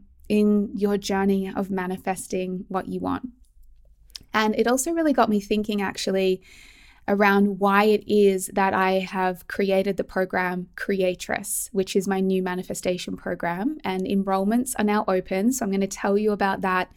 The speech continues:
in a minute. I'm so excited to tell you about it. But it made me think, actually, that the reason I created a manifestation program and the reason I've been so devoted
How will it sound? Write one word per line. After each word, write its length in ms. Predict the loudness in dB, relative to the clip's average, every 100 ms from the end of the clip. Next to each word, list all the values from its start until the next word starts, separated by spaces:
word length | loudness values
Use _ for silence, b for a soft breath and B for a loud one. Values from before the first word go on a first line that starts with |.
| b b b -2
in 100 | 2
a 60 | 4
minute. 360 | 4 4 0
I'm 120 | 0 0
so 220 | 0 0
excited 420 | 0 -2 -4 -4
to 60 | -6
tell 220 | -2 0
you 80 | 0
about 240 | -2 -6
it. 180 | -6 -8 B B B B B
But 140 | 2 2
it 340 | 2 -2 4
made 240 | 6 6 4
me 140 | 0
think, 480 | 0 2 2 0 -2
actually, 600 | 0 0 -2 0 2 2
that 300 | 2 2 0 -4 -2
the 140 | 0
reason 580 | 2 2 4 4 2 2 0 -4 -12 _
I 180 | 2 2
created 840 | 0 0 4 6 4 4 -8 -12 -18 _ -2
a 60 | 2
manifestation 760 | 2 2 -2 -2 -2 -2 -6
program 520 | -4 -4 -2 -4 -2
and 160 | 2 2
the 100 | 2
reason 460 | 2 2 2 0
I've 220 | 2 0 2
been 140 | 0
so 260 | 0 0 0
devoted 720 | 0 0 0 0 0 0